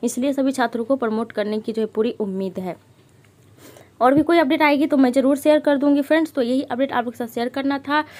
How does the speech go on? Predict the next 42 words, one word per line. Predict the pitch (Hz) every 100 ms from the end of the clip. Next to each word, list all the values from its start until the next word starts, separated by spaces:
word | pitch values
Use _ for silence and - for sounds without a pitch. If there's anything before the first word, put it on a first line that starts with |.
| - -
आप | 233 247
लोग | 302
चैनल | 294 285
को | 277
सब्सक्राइब | 269 262 - 254 254
करके | 254 247 294
रखिएगा, | 285 294 302 302
बेल | 214 233
आइकन | 240 233
को | 220
प्रेस | 233 262 269
कर | 294
लीजिएगा, | 285 285 285 294 311 - - -
क्योंकि | 247 240
जैसे | 208 240 240
ही | 285
कोई | 285 277
अपडेट | 233 254 254 214
और | 240
भी | 247
डिजिटल | 247 220 262 262 - 226
अपडेट | 196 240 233
देगी | 185 240 254 285
आप | 302 220 220
लोगों | 233 262
के | 269 269
लिए, | 277
कोई | 269
भी | 254 247
नोटिस | 226 247 254
आएगा | 269 269 302 311 - - -
तो |
सबसे | 240 247 311
पहले | 311 302
आपको | 285 277 294
मैसेज | 262 240 247
के | 240
माध्यम | 233 240
से | 247
जानकारियाँ | 233 220 220 220 214
मिल | 240 262
जाएंगी। | 294 285 285 339